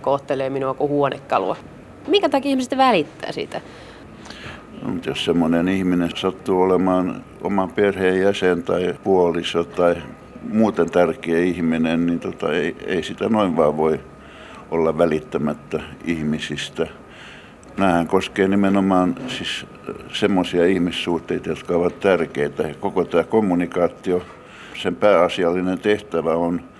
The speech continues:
Speaker 2: määritellä ihmisten väliset valtasuhteet. Et se on valtataistelua, missä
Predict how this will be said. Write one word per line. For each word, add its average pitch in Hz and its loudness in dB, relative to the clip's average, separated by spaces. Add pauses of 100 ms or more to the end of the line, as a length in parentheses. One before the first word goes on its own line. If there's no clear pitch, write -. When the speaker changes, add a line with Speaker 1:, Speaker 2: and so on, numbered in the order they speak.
(460)
Speaker 2:
määritellä 87 0
ihmisten 87 0
väliset 85 -4
valtasuhteet. - -2
Et - -18
se - -8
on 71 -4
valtataistelua, 90 2
missä 76 -4